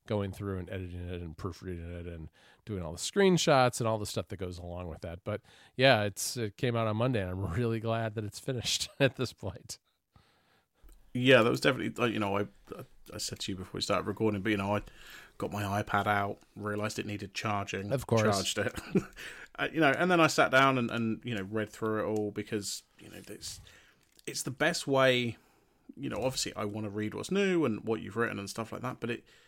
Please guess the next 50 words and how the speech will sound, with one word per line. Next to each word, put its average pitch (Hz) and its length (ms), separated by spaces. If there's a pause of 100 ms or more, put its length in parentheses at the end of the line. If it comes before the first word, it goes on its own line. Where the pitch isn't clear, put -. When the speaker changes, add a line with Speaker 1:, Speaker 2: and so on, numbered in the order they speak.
(420)
Speaker 2:
I 139 80
think, 160 300
like, 117 180
the, 123 140
between, 143 500
like, 117 220
W 113 240
W 107 180
D 104 140
C 135 180
and 110 140
when 101 100
this 95 140
stuff - 260
comes 101 260
out, 113 200
whether 104 200
it's 101 140
I 101 200
O 95 100
S 92 320
or, 95 160 (240)
you 107 80
know, 90 80
Mac 90 320
O 92 80
S 90 180
or 101 80
whatever 107 320
it 104 100
is, 110 240
even 117 200
T - 180
V 98 160
O 92 80
S 92 220
to - 80
some 113 160
extent, 101 380 (920)
it, 165 340
by 165 80
the 160 100
time 202 240
it - 80
gets - 180
to 127 80
coming 123 240
out, 143 180
I'm 120 120
like, 117 220